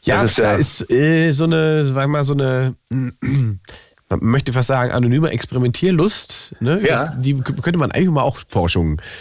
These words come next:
Speaker 1: betreiben.
Speaker 2: Ich
Speaker 1: Warum?
Speaker 2: möchte auch gerne mal, ich möchte auch gerne mal in den, in den, äh, bei dem Mann in den Kopf gucken, der diese Energie hatte, der gesagt hat, „Guck mal, da ist ein Staubsauger.“
Speaker 1: Ach, das ist ja,
Speaker 2: Ja.
Speaker 1: wie heißt der, der,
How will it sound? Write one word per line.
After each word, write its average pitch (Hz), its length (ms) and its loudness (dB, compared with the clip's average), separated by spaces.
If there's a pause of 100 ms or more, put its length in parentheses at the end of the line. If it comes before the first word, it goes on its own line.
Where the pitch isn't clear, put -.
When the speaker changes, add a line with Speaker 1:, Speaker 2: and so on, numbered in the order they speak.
(160)
Speaker 1:
betreiben. 87 420 2
Speaker 2:
Ich 90 60 0
Speaker 1:
Warum? - 120 0
Speaker 2:
möchte 165 260 2
auch 143 100 0
gerne 151 160 2
mal, 156 140 0
ich 107 80 -2
möchte 165 280 0
auch 127 80 -4
gerne 151 180 2
mal 156 140 0
in 127 80 0
den, 120 240 2
in 117 120 0
den, 113 320 2
äh, 107 80 -4
bei 107 120 0
dem 101 120 0
Mann 135 180 2
in 160 80 2
den 117 100 0
Kopf - 260 -4
gucken, 123 320 0
der 123 120 2
diese 117 240 0
Energie 117 380 2
hatte, 131 240 0
der 123 120 0
gesagt 120 340 -2
hat, - 240 -2 (460)
„Guck 180 140 0
mal, 135 100 2
da 113 80 0
ist 135 220 -2
ein 120 60 0
Staubsauger.“ 85 800 -2 (680)
Speaker 1:
Ach, 196 240 -2
das 160 160 0
ist 196 120 2
ja, 185 120 2
Speaker 2:
Ja. 175 60 4
Speaker 1:
wie 170 100 4
heißt 196 180 2
der, 180 60 2
der, 139 300 2